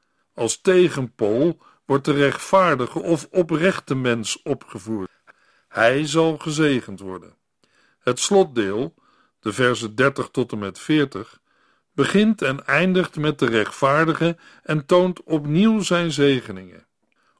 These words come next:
Opnieuw wordt van de goddeloze vermeld dat hij zal worden uitgeroeid. Psalm zevenendertig,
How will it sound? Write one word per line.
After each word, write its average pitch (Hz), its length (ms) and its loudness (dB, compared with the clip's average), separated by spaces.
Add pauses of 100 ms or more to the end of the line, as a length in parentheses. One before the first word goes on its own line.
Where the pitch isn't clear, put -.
(120)
Opnieuw 147 540 0
wordt 170 220 2
van 165 200 -2
de 143 80 0
goddeloze 160 720 2
vermeld 135 640 -2 (460)
dat 113 220 -2
hij 139 420 0
zal 151 240 0
worden 151 260 0
uitgeroeid. 107 920 -4 (960)
Psalm 170 360 -2
zevenendertig, 147 1040 0